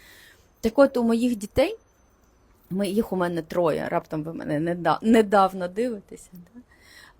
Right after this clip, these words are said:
Е, старшому, е, нормально поспати вісім годин на добу,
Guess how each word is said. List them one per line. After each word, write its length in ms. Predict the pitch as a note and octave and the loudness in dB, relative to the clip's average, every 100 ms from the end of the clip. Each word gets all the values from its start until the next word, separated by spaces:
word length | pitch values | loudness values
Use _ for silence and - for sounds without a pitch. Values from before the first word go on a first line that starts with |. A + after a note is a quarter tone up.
| F#3+ | 0
Е, 400 | F3+ - - - | 0 -2 -8 -8
старшому, 840 | - A#3+ C#4 - A#3+ G#3+ F3+ F3+ - - | 2 4 4 2 -2 -2 -2 -4 -10 -6
е, 260 | A#2+ E3+ - | -4 -2 0
нормально 680 | F#3+ A3 A3 A3 G3+ F3 | 2 4 6 6 4 0
поспати 640 | D#3+ F3 - F3+ E3 E3 D3+ | -2 -12 -4 -2 -2 -2 -4
вісім 380 | D#3+ D#3 D#3+ | -4 -6 -8
годин 400 | F#3 D#3 D#3 D3 | -6 -6 -6 -6
на 100 | D#3 | -8
добу, 400 | D#3 D#3 F#3 D#4+ | -6 -6 -6 -8